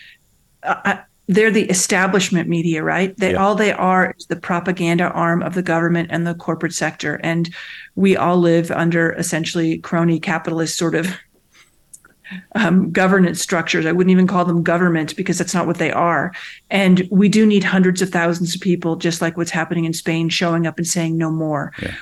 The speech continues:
Speaker 1: We're seeing this all over the world. You know, I posted something on Twitter the other day about how the United States government has given over four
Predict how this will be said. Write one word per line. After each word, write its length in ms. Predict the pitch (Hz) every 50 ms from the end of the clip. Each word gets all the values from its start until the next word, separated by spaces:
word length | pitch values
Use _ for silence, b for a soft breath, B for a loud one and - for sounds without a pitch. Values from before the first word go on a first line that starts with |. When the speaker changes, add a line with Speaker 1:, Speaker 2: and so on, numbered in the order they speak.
| B B
Speaker 1:
We're 100 | - 196
seeing 240 | - - 254 247 240
this 160 | 214 185 185 196
all 160 | 180 180 185
over 140 | 185 175 170
the 100 | 170 160
world. 260 | 170 208 220 190 170
You 120 | 170 165
know, 100 | 165 160
I 100 | - - 170
posted 360 | 170 - 180 180 185 180 -
something 320 | - 180 165 175 170 165
on 100 | 165 156
Twitter 300 | 156 - - 208 208 196
the 140 | 190 175 165
other 160 | 160 160 156
day 200 | 151 160 156 -
about 320 | - 156 165 165 156 - 160
how 120 | 165 170
the 80 | 175 165
United 280 | 165 170 165 170 170
States 280 | - - 185 156 - -
government 380 | - 180 180 185 185 175 156
has 120 | 170 - -
given 240 | - 190 175 175 -
over 300 | - 165 165 170 165 160
four 580 | - - _ - 185 180 180 185 202 202 B